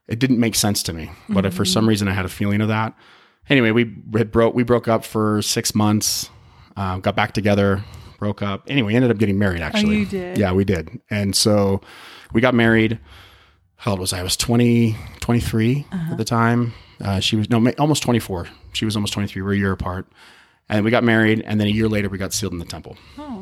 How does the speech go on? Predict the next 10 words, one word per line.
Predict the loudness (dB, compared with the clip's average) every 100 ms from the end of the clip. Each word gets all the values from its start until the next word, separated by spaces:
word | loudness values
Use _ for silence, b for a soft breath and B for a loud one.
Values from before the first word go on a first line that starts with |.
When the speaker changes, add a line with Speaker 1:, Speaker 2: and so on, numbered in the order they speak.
| -14
Speaker 2:
okay. | -18 -20 _
Speaker 1:
Yeah. | -6 -6 -10 B B -20 _ -4
And | -2
so | 2 4 4
we, | 4
and | 2
we | 2
were | 2
married, | 2 2 2 0 -2 -8 b b b b b _ -10
uh, | -4 -2 -4